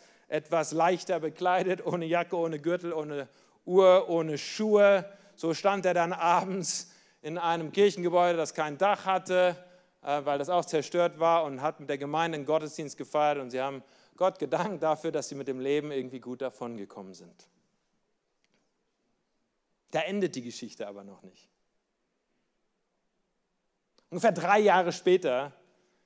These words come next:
ist mein Großvater wieder auf einer Reise dort oben in diesem Dorf, Napula. Diesmal hält er einen Bezirkskirchentag und es sind Delegierte aus, äh,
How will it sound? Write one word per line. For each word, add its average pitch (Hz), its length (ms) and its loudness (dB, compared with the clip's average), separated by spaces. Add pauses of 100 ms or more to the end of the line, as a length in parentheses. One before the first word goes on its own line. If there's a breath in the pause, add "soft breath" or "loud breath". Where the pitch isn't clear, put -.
(180)
ist - 180 -6
mein 185 160 0
Großvater 175 640 0
wieder 156 320 2
auf 139 180 0
einer 147 300 -4
Reise 160 400 -2
dort 143 200 -4
oben 156 540 -4 (840 soft breath)
in 175 300 -4
diesem 180 680 -4
Dorf, 151 400 4 (1500)
Napula. 139 640 -2 (1000)
Diesmal 208 220 2
hält 214 160 6
er 202 100 4
einen 202 140 -2
Bezirkskirchentag 196 1040 2
und 180 120 -4
es 160 120 -4
sind 208 140 -4
Delegierte 202 560 2
aus, 175 240 0 (300 loud breath)
äh, 147 180 -6